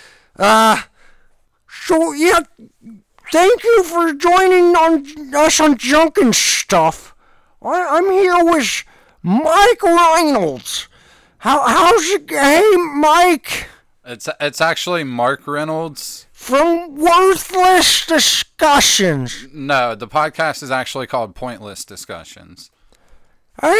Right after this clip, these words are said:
Speaker 1: had a, the disappointment of being on your episode last week.
Speaker 2: I thought it was a pretty good episode, actually.
Speaker 1: Mike, y-, you got a little snippy with me. I didn't like it.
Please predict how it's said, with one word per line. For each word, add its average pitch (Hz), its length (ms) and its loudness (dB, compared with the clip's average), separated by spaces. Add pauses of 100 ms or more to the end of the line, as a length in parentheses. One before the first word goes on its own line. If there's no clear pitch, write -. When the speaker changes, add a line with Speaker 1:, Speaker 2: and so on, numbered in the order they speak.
(120)
Speaker 1:
had 330 260 4
a, 294 60 -12 (220)
the 233 400 -10
disappointment 294 1160 2
of 190 220 -8
being 277 340 0
on 285 240 4
your 262 140 2
episode 240 640 0
last 254 480 -2
week. 131 440 -16 (280)
Speaker 2:
I 117 100 -8
thought 208 220 -2
it 196 60 -4
was 135 160 -6
a 123 40 -8
pretty 127 220 -6
good 113 180 -6
episode, 120 480 -6
actually. 123 460 -8 (400)
Speaker 1:
Mike, 339 580 2 (220)
y-, 262 160 -8 (180)
you 320 120 -2 (100)
got 359 240 2
a 480 140 2
little 403 260 4
snippy 403 600 2
with 311 220 2
me. 262 260 4
I 262 200 4
didn't 339 280 2
like 330 360 2
it. 180 300 -8